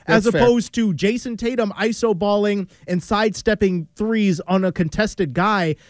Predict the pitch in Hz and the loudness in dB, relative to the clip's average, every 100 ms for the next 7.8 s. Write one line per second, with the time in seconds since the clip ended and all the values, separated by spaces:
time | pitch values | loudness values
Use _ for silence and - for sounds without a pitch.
0 | - 185 185 196 156 156 190 196 175 185 | -4 0 2 2 2 0 0 0 0 -2
1 | 175 175 170 185 196 170 147 - 202 202 | -2 -4 -2 -2 -2 -2 -4 -2 -2 -2
2 | - 175 240 277 202 175 196 180 170 160 | -4 -6 -4 -4 -4 -4 -2 0 0 -4
3 | 180 160 - 151 123 165 240 170 139 - | -6 -6 -6 -4 -2 2 4 4 2 -4
4 | _ - 208 190 160 - - 208 269 294 | _ 2 2 4 0 -4 -2 2 2 0
5 | - - - - - _ _ 143 190 196 | -8 -14 -18 -20 -20 _ _ -4 -2 -2
6 | 117 123 202 190 - _ _ - 135 95 | -6 0 0 0 -8 _ _ -8 -8 -8
7 | 78 113 117 135 - 143 131 | -12 -8 -6 -6 -4 -4 -4